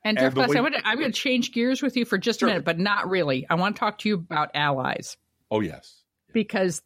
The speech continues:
Speaker 1: th-, it has come, uh, to some people's attention on Twitter, and people are very worried about you.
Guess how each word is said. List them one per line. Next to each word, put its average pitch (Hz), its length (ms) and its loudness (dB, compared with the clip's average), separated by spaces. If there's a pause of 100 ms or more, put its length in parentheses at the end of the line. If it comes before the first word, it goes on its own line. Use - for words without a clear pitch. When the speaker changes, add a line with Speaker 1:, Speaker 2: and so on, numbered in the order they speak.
(140)
Speaker 1:
th-, 226 200 0 (100)
it 185 140 0
has 214 220 0
come, 233 500 0
uh, 156 300 0 (180)
to - 100 -2
some 190 300 -2
people's 247 260 -2
attention 220 400 0
on 196 140 0
Twitter, 160 360 0
and 156 120 -2
people 180 260 -2
are 165 140 0
very 160 260 0
worried 170 380 0
about 143 280 0
you. 135 480 0